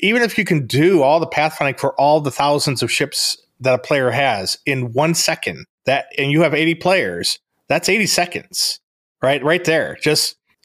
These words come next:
the, and which is incredibly fast. Now, luckily, most people, I think we now require at least four cores. So we, you know, we can, you be using four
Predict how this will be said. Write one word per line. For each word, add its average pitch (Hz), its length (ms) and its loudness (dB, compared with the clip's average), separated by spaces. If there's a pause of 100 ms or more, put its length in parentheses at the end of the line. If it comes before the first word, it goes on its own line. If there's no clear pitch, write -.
(140)
the, 147 160 0
and 151 160 0
which 156 160 0
is 143 100 2
incredibly 139 460 0
fast. - 720 -2 (260)
Now, 139 140 2
luckily, 139 880 0 (340)
most 160 400 2
people, 127 460 0
I 139 140 0
think 190 180 -4
we 147 100 0
now 131 200 0
require 120 320 -2
at 110 60 -4
least 110 200 -2
four 107 220 -2
cores. 98 640 -4 (360)
So 123 560 0 (280)
we, 135 640 0 (120)
you 147 160 0
know, 110 140 0
we 123 120 0
can, 135 120 -2
you 143 120 2
be 135 100 -2
using 139 460 2
four 131 720 0